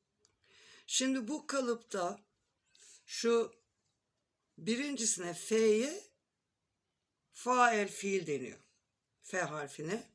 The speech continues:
şöyle göstereyim. F harfi fael fiil, fiil.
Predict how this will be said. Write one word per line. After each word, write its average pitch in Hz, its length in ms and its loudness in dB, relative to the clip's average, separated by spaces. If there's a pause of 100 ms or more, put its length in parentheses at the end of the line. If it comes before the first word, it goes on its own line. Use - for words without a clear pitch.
şöyle 147 360 -2
göstereyim. 135 520 -10 (340)
F - 140 -8
harfi 196 720 -2 (360)
fael 226 540 0
fiil, 156 320 -6 (120)
fiil. 147 360 -8